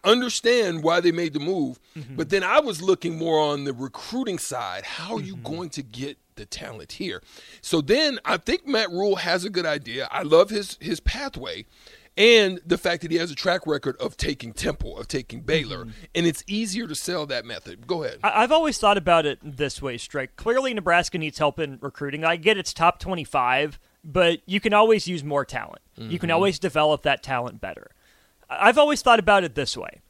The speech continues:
Speaker 2: Elite, top-of-the-line coaching can cover for, can develop average to slightly above average talent, and you can have a good team.
Speaker 1: Yeah.
Speaker 2: Elite talent, you can roll the ball out there,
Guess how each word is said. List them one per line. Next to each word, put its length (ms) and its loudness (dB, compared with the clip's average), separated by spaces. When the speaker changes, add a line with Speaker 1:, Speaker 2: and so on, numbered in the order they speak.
Speaker 2:
Elite, 600 -2
top-of-the-line 760 2
coaching 580 0
can 540 2
cover 300 6
for, 360 2
can 220 0
develop 580 2
average 440 6
to 80 0
slightly 360 4
above 260 2
average 420 2
talent, 580 2
and 80 -2
you 60 0
can 120 0
have 140 4
a 40 -4
good 200 -2
team. 160 -12
Speaker 1:
Yeah. 200 -14
Speaker 2:
Elite 520 0
talent, 600 4
you 160 2
can 180 6
roll 240 6
the 80 4
ball 240 10
out 220 6
there, 300 0